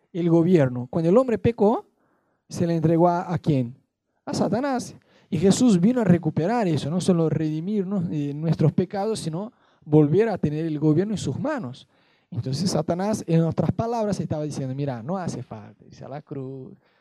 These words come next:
Hay un camino más fácil, hay un camino más cortito. Solo acá entre nosotros. No, no, no voy a sacar una selfie. Quédate tranquilo, Jesús.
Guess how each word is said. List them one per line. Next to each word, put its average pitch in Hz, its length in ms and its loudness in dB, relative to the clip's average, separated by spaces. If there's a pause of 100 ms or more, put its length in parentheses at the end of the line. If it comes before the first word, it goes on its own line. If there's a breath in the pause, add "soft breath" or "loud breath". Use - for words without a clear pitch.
(140)
Hay 208 180 0
un 196 260 -2 (100)
camino 180 680 -4
más 143 180 -10 (100)
fácil, - 520 -16
hay 160 120 -2
un 170 120 -6
camino 156 340 -2
más 139 140 -6
cortito. 131 720 -6 (960 soft breath)
Solo 415 260 -6
acá 262 200 -8
entre 214 280 -2
nosotros. 135 680 0 (100)
No, 180 240 0
no, 202 220 -2
no 190 120 0
voy 208 120 2
a 170 40 2
sacar 160 240 -6
una 151 160 -6
selfie. 117 420 -6
Quédate 160 320 -2
tranquilo, 135 400 -2
Jesús. 107 380 -6